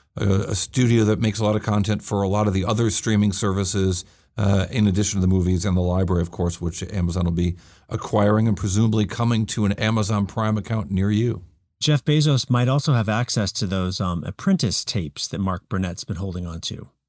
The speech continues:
Speaker 1: Mm.
Speaker 2: Interesting. Just a little, just a little gossip going around Hollywood right now. Now, number two story that is actually two stories. The same trend, save the planet.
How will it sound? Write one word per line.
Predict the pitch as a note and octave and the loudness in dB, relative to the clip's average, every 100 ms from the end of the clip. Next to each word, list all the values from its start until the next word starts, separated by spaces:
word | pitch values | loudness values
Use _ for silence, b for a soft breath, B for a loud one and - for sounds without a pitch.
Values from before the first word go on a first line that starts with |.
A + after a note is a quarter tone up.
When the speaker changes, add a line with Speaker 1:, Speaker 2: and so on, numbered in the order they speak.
| _ _ _ _ _ _ _ _ _ - | _ _ _ _ _ _ _ _ _ -12
Speaker 1:
Mm. | F2+ A2 D#3 F3 D3 B2+ G2+ F2+ - - - _ _ - | -6 -4 -2 0 0 -2 -2 -4 -6 -12 -16 _ _ -12
Speaker 2:
Interesting. | F2+ G#2 - D#2 | -8 -6 -8 -8
Just | F#2 - | -6 -2
a | |
little, | A#2 D#2+ b b - | -2 -4 b b -4
just | B3 - | -2 4
a | |
little | F3 | 4
gossip | C3 C3 C3 E3 E3 C#3 | 4 4 4 4 2 2
going | D3+ D3 | 4 6
around | C3+ B2+ | 6 4
Hollywood | B2 B2 B2 A#2+ | 4 4 2 4
right | A#2+ B2 | 2 2
now. | B2 C3 E3 b b b b b - | 2 4 2 b b b b b 4
Now, | F3 | 6
number | F3+ G#3+ A3 | 6 6 6
two | - G3+ | 4 2
story | - D#3 A#2+ | 2 2 2
that | A2+ - - | 0 -4 -4
is | E3 | 0
actually | E3 F#3+ - E3+ | 2 2 0 0
two | - G#3 | 2 2
stories. | - B2 F#2+ E2 G2+ | 2 0 -2 -4 -4
The | |
same | A2 F#3 G3+ | 0 4 4
trend, | G3 D#3 C3 B2 A#2+ - _ _ | 4 4 4 2 0 -6 _ _
save | - - E3 D#3+ D#3 C3+ | -4 2 4 4 4 2
the | C#3+ | -2
planet. | - D3 B2+ F2 | 0 2 2 0